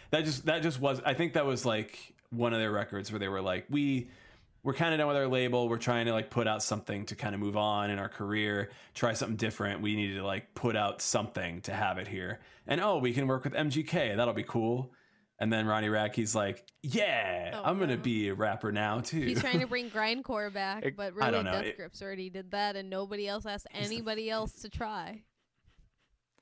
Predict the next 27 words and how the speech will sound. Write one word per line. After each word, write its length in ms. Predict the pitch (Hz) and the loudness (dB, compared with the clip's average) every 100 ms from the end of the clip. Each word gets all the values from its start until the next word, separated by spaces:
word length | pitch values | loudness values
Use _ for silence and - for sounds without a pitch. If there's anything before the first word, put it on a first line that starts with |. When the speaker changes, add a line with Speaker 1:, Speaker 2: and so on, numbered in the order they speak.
| _ _ _ _ _ _ _ _ _ _ - - - - - | _ _ _ _ _ _ _ _ _ _ -14 -12 -12 -12 -8
Speaker 1:
Ronnie 200 | 113 110 | -4 -2
Radke, 540 | 104 101 110 95 85 | -2 -2 -4 -4 -6
you 100 | 95 | -6
could 140 | - | -6
be 80 | 101 | -4
so 180 | 110 113 | -2 -2
much 200 | 107 - | -4 -6
better, 240 | 95 90 | -6 -6
but 120 | 95 101 | -6 -6
also, 500 | 95 - 95 92 - | -4 -4 -4 -6 -2
it's 240 | - - | -2 -2
fine. 300 | - 82 85 | -8 -8 -8
Just 180 | - 101 | -10 -10
do 80 | 92 | -8
you. 300 | 87 80 110 - - - - | -6 -2 -4 -4 -16 -18 -4
<laughs> 80 | 202 - _ - | -4 -4 _ -8
Speaker 3:
Yeah, 340 | 113 117 113 | -2 0 0
he's 320 | - 131 120 | -2 -10 -6
one 160 | 123 123 | -6 -4
of 80 | 123 | -2
those 220 | 127 113 | -2 0
guys, 420 | 135 123 110 98 | -2 0 -4 -8
man. 240 | 104 101 | -10 -8
I've 100 | 110 | -6
never 300 | 117 131 127 | -4 -4 -4
been 200 | 117 120 | -2 -4
a, 140 | 107 | -4